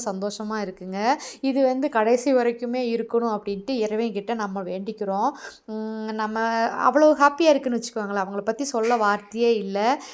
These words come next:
நம்ம குடும்பத்துல ஒரு, ஒருத்தரா தான் இருக்காங்க. அக்கா, அண்ணா அப்படி கூப்பிட்டாலும் நம்ம சொந்தம் தாங்க. நம்மளுக்கு என்ன சொல்றது, ஆ, அவ்வளோ,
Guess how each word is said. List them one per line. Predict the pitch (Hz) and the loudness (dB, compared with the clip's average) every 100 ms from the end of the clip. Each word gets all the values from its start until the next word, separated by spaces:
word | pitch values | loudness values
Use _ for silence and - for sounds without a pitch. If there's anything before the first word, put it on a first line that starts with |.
| - | -16
நம்ம | 196 202 | -10 -6
குடும்பத்துல | 226 220 233 233 226 247 427 | -2 0 0 -2 2 2 2
ஒரு, | 226 196 202 196 196 | -2 -2 -2 -2 -2
ஒருத்தரா | 202 202 208 202 | -2 -2 0 0
தான் | 208 226 | 2 0
இருக்காங்க. | 202 208 208 202 | -2 -4 -6 -4
அக்கா, | 208 196 - 208 | -6 -6 -4 -2
அண்ணா | 190 190 | -2 -2
அப்படி | 202 196 202 | -4 -4 -10
கூப்பிட்டாலும் | 196 - 196 196 226 320 - - | -14 -6 -4 -2 -2 -2 -8 -16
நம்ம | 190 190 180 | -8 -6 -4
சொந்தம் | 214 208 226 240 | -4 -2 0 0
தாங்க. | 220 226 214 190 - | -2 -4 -6 -8 -10
நம்மளுக்கு | 190 190 190 | -10 -8 -8
என்ன | 190 196 | -6 -6
சொல்றது, | 214 202 190 190 190 - - - - | -8 -8 -8 -6 -8 -12 -20 -20 -6
ஆ, | 190 190 180 | 0 0 2
அவ்வளோ, | 254 294 - | 6 8 6